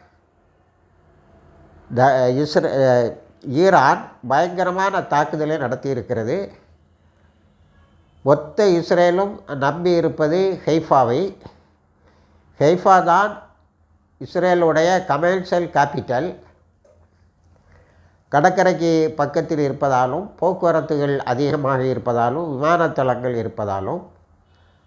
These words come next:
அதை சுற்றி இருக்கின்ற மிகப்பெரிய இண்டஸ்ட்ரீஸ், ஆயுத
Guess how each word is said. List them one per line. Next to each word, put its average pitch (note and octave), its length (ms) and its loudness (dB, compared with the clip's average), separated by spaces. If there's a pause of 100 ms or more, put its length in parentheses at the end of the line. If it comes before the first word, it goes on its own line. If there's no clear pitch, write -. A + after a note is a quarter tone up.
அதை D3+ 320 2
சுற்றி F3 320 0
இருக்கின்ற D#3 840 0 (280)
மிகப்பெரிய E3+ 640 0 (480)
இண்டஸ்ட்ரீஸ், D3 800 -6 (1500)
ஆயுத D#3 760 2